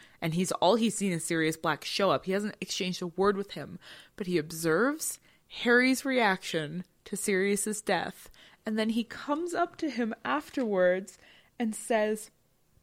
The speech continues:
"Harry, I'm really sorry.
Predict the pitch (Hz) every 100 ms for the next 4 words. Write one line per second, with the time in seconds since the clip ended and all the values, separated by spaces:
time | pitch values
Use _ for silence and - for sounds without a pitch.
0 | _ _ _ _ _ - - - 240 240
1 | 240 - 214 208 220 240 226 - - 254
2 | 233 202 190 196